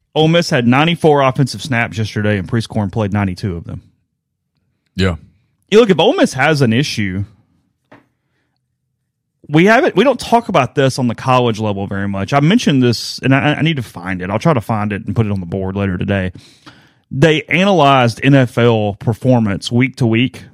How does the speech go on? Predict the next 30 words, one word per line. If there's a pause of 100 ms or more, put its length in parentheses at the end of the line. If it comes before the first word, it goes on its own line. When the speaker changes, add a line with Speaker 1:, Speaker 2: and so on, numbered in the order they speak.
(100)
Speaker 1:
based
off
how
many
plays
a
team
faced
the
week
before
and
a
potential (160)
fatigue. (460)
And
it
was
a
noticeable
difference
on (240)
success
rate
for
however
you
wanna
measure
that.